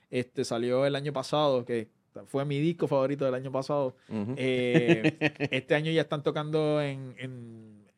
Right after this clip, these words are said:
Speaker 1: festivales importantes en, en Inglaterra. Ellos son de U K. La cantante Amaya, ella es española, tiene otro proyecto que se llama Maud the Moth. Y es súper experimental, es bien crazy, pero ella es una,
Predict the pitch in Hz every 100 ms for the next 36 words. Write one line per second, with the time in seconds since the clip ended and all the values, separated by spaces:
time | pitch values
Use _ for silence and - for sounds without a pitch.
0 | _ - 127 139 147 151 151 143 147 147
1 | 139 127 117 117 113 110 110 107 110 101
2 | 101 123 120 127 127 151 160 156 - 127
3 | 120 120 139 160 160 131 131 156 160 147
4 | 127 123 131 131 135 143 143 143 - 139
5 | - 131 147 170 156 139 127 131 147 143
6 | 139 147 147 147 143 147 127 131 139 143
7 | 135 131 147 180 190 - 131 120 131 160
8 | 113 - _ _ _ _ _ _ 123 131
9 | - - - 156 185 180 175 165 151 -
10 | - 123 - 131 127 120 120 127 151 127
11 | 113 _ 120 131 135 151 139 135 147 147
12 | 185 190 _ _ - 120 120 131 147 147
13 | 151 151 151 147 143 135